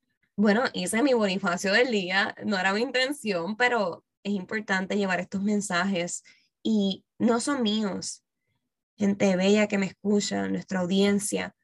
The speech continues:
estos son cosas, temas, ideas, pensamientos que yo he hablado con muchísima gente con distintos tipos de impedimentos.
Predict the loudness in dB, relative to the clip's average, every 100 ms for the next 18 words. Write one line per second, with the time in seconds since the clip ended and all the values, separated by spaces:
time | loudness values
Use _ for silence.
0 | _ _ _ _ _ _ 2 2 2 -2
1 | 0 -2 -4 -2 4 4 4 0 0 -2
2 | -6 -10 _ _ 4 6 6 2 -2 -2
3 | -4 _ _ -2 2 4 4 0 -4 -12
4 | -20 _ -4 -2 0 0 0 -2 -4 -8
5 | -2 0 2 2 0 0 -2 -4 -6 -8
6 | _ _ _ _ _ 2 2 4 8 8
7 | 8 4 4 4 -2 2 4 4 2 -8
8 | -8 -4 -4 -4 -2 -2 -2 -2 -2 -2
9 | -2 -4 -4 -4 -4 -4 -8 -10 -10 -10
10 | -12